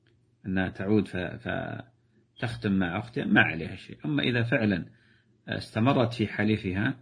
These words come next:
وختمت أخته وهي ما ختمت، نعم، عليها كفارة، آه، يمين، إطعام عشرة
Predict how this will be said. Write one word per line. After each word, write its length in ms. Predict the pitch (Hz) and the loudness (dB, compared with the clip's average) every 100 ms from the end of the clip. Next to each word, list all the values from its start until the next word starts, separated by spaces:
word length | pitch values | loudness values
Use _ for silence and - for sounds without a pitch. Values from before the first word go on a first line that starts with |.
| _ _ _ _ _ _ | _ _ _ _ _ _
وختمت 580 | - - 135 123 110 107 | -14 -2 0 4 2 2
أخته 300 | - - 104 | -4 -6 -4
وهي 180 | 95 110 | 0 2
ما 160 | 113 117 | 4 2
ختمت، 540 | 110 - 117 139 117 | 0 -4 -2 -2 0
نعم، 260 | 110 90 95 | -2 0 0
عليها 180 | 104 | 0
كفارة، 640 | 101 101 - 110 113 120 120 - _ _ _ _ _ _ | -2 -4 -6 0 2 0 -2 -10 _ _ _ _ _ _
آه، 600 | 131 92 98 98 87 - | -4 -2 -2 -6 -8 -8
يمين، 480 | - 104 98 87 101 | 0 4 4 4 0
إطعام 380 | 107 95 98 95 | -4 -2 0 0
عشرة 400 | 104 110 120 | -4 0 -2